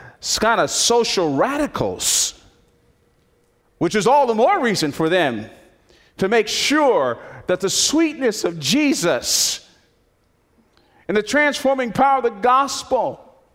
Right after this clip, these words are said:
the eloquence of heaven was seen through their character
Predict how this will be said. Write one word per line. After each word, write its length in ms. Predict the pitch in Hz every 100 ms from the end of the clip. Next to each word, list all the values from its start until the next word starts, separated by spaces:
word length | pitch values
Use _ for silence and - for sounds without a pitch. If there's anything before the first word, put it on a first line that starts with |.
| _ _ _ _ _ _ _ -
the 180 | 220 247
eloquence 500 | 311 320 311 262 240
of 140 | 226
heaven 500 | 196 - 311 285 208
was 160 | 180 180
seen 380 | - 320 285 220
through 140 | 214
their 160 | 196 196
character 840 | - 311 330 196 - 131 - -